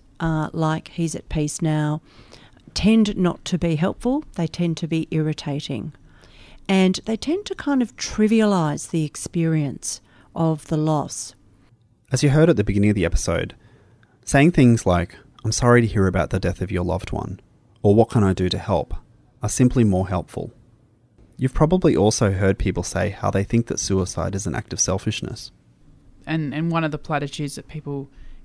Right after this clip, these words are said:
Speaker 3: give you is that they feel like it's helpful, but they can, definitely I heard it a number of times of people saying that this is the ultimate selfish thing to do.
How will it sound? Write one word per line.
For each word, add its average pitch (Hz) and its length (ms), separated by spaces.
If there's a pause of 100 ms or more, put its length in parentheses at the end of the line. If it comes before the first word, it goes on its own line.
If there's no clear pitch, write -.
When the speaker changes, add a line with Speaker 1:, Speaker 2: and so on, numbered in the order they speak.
(140)
Speaker 3:
give 151 220
you 143 260
is 135 360 (420)
that 175 140
they 165 320
feel 170 360
like 160 280
it's - 160
helpful, 160 480
but 143 180
they 147 140
can, 147 340 (960)
definitely 165 380
I 147 140
heard 151 240
it 147 100
a 143 40
number 143 280
of 139 100
times 139 320
of 139 80
people 143 300
saying 143 440 (460)
that 156 160
this 156 200
is 143 160
the - 200
ultimate 156 540 (160)
selfish - 600
thing 147 240
to 147 120
do. 156 280